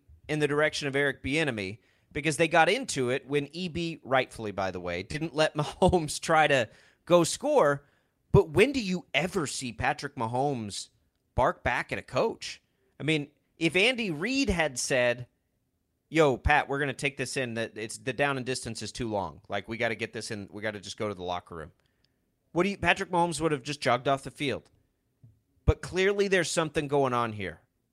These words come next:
with Eric Bieniemy. You can see the video. Th-,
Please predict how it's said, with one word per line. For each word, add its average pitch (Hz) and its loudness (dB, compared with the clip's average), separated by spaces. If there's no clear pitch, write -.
with 123 -4
Eric 131 2
Bieniemy. 113 -2
You 101 -8
can 117 -6
see 135 -2
the 165 -2
video. 156 2
Th-, - -10